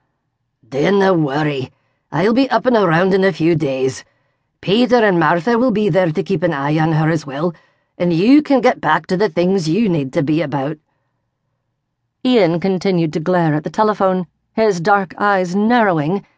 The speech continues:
as if that inanimate object held full responsibility for his latest problem. Peter and Martha. They were the only hired help at Thistledown Manor, although they were more like family than employees.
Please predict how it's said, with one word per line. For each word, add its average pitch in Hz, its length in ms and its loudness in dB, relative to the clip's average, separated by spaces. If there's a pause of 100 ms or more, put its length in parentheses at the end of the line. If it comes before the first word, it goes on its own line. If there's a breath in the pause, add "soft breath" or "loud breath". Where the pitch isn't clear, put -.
(140 soft breath)
as 190 200 0
if 196 200 -2
that 285 280 -2
inanimate 214 580 0
object 165 500 -2
held 165 360 -2
full 269 220 2
responsibility 196 920 -2
for 165 200 -2
his 165 180 -2
latest 170 440 -2
problem. 160 500 0 (1400)
Peter 185 400 0
and 196 200 0
Martha. 180 500 0 (560)
They 190 200 4
were 202 180 2
the 240 180 2
only 233 280 4
hired 170 380 0
help 175 320 -2
at 190 140 -4
Thistledown 190 540 0
Manor, 202 320 2 (440 soft breath)
although 165 360 0
they 160 120 -2
were 165 120 0
more 190 240 2
like 156 200 -2
family 175 420 0
than 139 180 -2
employees. 147 720 -2